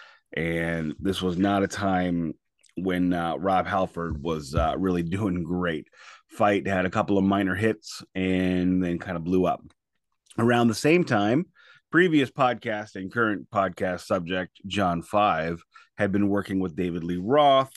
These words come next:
on a couple albums, including at least one that is still unreleased to this day.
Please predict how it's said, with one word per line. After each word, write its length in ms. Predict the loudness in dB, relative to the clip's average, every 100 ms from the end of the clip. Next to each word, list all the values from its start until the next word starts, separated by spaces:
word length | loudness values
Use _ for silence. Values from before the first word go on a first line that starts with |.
| -10
on 160 | -8
a 40 | -4
couple 300 | -4 -2 0
albums, 480 | 0 0 -2 -4
including 540 | -10 -10 -2 2 2 0
at 100 | -2
least 400 | -2 -2 -4 -6
one 380 | 0 2 2 0
that 100 | -2
is 200 | -6 -10
still 540 | -2 2 2 0 -8 _ _ _ -8
unreleased 500 | -6 -2 -2 -4 -4
to 100 | -4
this 180 | -2 -2
day. 240 | -2 -2